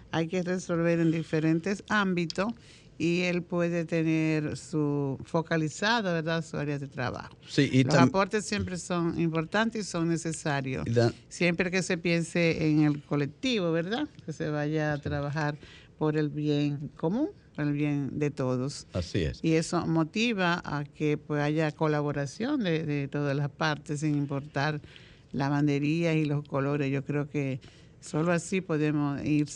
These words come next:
Speaker 1: eh, superando muchas de estas dificultades que tenemos y de las deudas, como tú has dicho muchas veces, que tiene...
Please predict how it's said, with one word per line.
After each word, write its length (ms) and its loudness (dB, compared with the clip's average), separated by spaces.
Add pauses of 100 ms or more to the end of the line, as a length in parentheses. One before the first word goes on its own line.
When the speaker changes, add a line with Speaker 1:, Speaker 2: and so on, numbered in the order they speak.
Speaker 1:
eh, 500 -2 (320)
superando 880 2
muchas 720 0 (360)
de 300 0
estas 480 0 (200)
dificultades 1000 -2
que 140 -2
tenemos 500 2
y 40 2
de 120 0
las 220 0
deudas, 500 0
como 260 -4
tú 100 -4
has 100 -2
dicho 260 -4
muchas 320 0
veces, 320 -2
que 140 -6
tiene... 500 -4